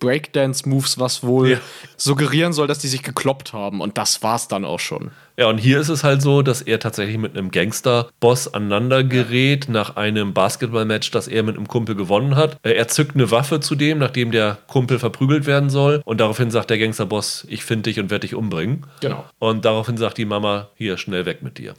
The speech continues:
Speaker 2: Und dieser Konflikt schwelt so über die ersten drei Folgen im Hintergrund mit, wird auch wahrscheinlich im weiteren Verlauf der Serie noch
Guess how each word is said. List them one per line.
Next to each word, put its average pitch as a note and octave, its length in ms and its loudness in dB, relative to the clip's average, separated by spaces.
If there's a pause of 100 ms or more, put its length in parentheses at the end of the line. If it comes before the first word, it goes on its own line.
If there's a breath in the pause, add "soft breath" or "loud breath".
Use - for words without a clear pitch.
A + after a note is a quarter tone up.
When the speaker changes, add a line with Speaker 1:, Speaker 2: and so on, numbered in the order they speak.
Speaker 2:
Und A2 220 -4
dieser C#3 220 4
Konflikt C#3 680 0
schwelt C#3 600 0
so D3 360 0
über B2+ 160 0
die A#2+ 160 -2
ersten C3+ 340 0
drei A#2 540 0
Folgen B2 440 2
im G#2 100 -4
Hintergrund A2 520 -2
mit, A2+ 360 -2
wird B2+ 200 2
auch F#2+ 180 -6
wahrscheinlich G#2+ 340 -6
im G2 160 -10
weiteren G2 320 0
Verlauf G2 340 -4
der G2 160 -6
Serie G2 300 -4
noch F#2+ 340 -8